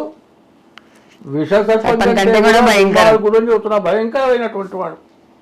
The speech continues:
Speaker 1: కాబట్టి మనమే గొప్పవాళ్ళం, మనమే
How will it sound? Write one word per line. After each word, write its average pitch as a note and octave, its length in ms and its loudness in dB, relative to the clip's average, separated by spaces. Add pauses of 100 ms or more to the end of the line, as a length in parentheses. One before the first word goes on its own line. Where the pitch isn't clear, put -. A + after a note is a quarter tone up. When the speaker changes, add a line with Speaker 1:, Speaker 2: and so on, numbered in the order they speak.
(680)
Speaker 1:
కాబట్టి E3 420 -4 (760)
మనమే D3 280 -2 (120)
గొప్పవాళ్ళం, D#3+ 580 -4
మనమే D#3 240 -6